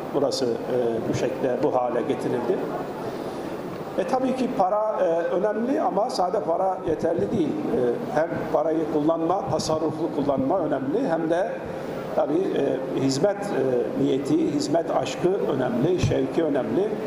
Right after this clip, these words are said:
heyecanı önemli. E, Cüneyt Başkan, e, bunların hepsine sahip. Kendisini tebrik ediyorum. Böyle bir güzel yeri Süleyman Paşa'mıza kazandırdığı için.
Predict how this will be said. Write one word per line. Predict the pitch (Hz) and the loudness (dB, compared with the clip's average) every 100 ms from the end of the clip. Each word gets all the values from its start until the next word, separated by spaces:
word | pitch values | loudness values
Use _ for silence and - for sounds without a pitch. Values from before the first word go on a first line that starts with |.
| - - | -6 -4
heyecanı | 139 147 160 170 165 165 | 0 0 2 2 2 0
önemli. | 175 143 127 170 247 - - - - 143 | 0 0 0 0 0 -4 -8 -6 -4 0
E, | 135 131 | 0 2
Cüneyt | 147 170 151 | 0 0 2
Başkan, | 170 - 170 180 | 0 0 0 0
e, | - - 143 135 135 | -2 -2 0 0 2
bunların | 147 160 170 160 | 2 2 2 0
hepsine | 156 156 196 | 0 -2 0
sahip. | - 143 156 147 - - - - - | 2 0 0 -2 -4 -6 -6 -4 -2
Kendisini | 151 160 151 175 | 0 2 2 2
tebrik | 160 156 180 | 2 2 0
ediyorum. | 160 143 139 170 - - | 2 2 0 -2 -2 0
Böyle | 147 151 | 2 2
bir | 156 | 0
güzel | 143 143 151 160 | 0 0 2 2
yeri | 143 135 175 | 2 2 0
Süleyman | 175 147 143 151 143 | 0 0 0 0 0
Paşa'mıza | 139 139 131 131 156 - - - - | 0 0 0 2 0 -2 -4 -2 2
kazandırdığı | 139 147 143 147 139 143 | 2 2 2 0 2 2
için. | 135 - 117 | 2 2 0